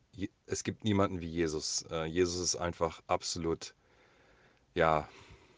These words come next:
kann man nicht beschreiben, phänomenal. Jesus, er machte immer einen Unterschied. Und zwar dachte ich mir so, welcher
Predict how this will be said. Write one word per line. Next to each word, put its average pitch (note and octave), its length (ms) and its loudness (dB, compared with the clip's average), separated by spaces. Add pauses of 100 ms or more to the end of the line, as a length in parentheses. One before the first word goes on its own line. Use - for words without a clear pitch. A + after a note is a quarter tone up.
(260)
kann F2+ 180 2
man F#2 100 6
nicht F#2+ 120 2
beschreiben, F2 440 6
phänomenal. E2+ 720 0 (1200)
Jesus, B2 340 8
er A#2 100 12
machte A2 600 10
immer A#2+ 220 8
einen A2 140 6
Unterschied. E2+ 640 -2 (160)
Und G2 140 -4
zwar G2 460 8 (680)
dachte A2 260 6
ich G2 80 -4
mir G#2 140 6
so, F#2+ 440 8
welcher G#2 540 6